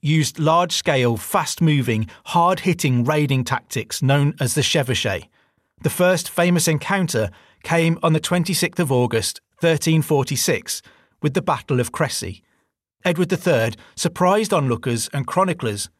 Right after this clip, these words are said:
with his preparations. He found a ridge of land protected at the rear by a woodland. There was nothing unusual there. It was a sound, defensible position. But then he ordered his archers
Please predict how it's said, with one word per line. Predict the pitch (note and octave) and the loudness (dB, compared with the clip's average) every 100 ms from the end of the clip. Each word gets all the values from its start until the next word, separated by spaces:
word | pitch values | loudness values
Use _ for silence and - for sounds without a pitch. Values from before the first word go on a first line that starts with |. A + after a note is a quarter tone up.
| _ | _
with | D#3 | 0
his | D#3+ D#3+ | 0 0
preparations. | F3 D3 D#3 D#3+ E3 - G2 G#2+ - _ _ _ _ _ - | -2 0 2 2 0 -2 -6 -10 -16 _ _ _ _ _ -8
He | F3+ | -4
found | D#3+ G3 G3 | 0 2 2
a | |
ridge | E3 G3 A#2+ - - | 2 0 -2 -6 -4
of | B2+ | -2
land | D#3+ D#3 A2+ G#2 | 2 2 0 -2
protected | C#3+ - F3+ - C#3 | -2 -2 -4 -2 -4
at | D3+ | -2
the | C#3+ | -2
rear | D3 F3+ A#2+ G#2+ - | 0 2 2 0 -4
by | - C3+ | 0 2
a | D3 | 2
woodland. | G3 - A2+ F#2 F2+ _ _ _ _ - | 0 -2 -2 -4 -6 _ _ _ _ -2
There | |
was | D3 | 0
nothing | C#3+ C3 C3 | 0 0 0
unusual | B2 B2+ B2 B2 A#2 | 2 0 0 0 0
there. | E3 C3 G#2 - - - | 0 0 -2 -8 -14 -10
It | - | -4
was | E3+ | 0
a | F3 | 2
sound, | - E3 D3+ D3+ D3 - | 2 2 2 2 0 -4
defensible | D#3 - D3 C3+ - A#2+ A#2 | -4 0 -2 -2 -4 -2 -2
position. | C3 B2 D#3+ - F#2 F2 _ _ _ _ - | 0 0 0 -2 -6 -10 _ _ _ _ -4
But | E3+ | 0
then | F3+ G#3+ | 2 2
he | F#3+ A3 | 2 2
ordered | F3+ F#3 | 2 2
his | F3+ G3+ | 2 2
archers | E3+ C3+ - A#2 G#2 | 2 0 -2 -6 -6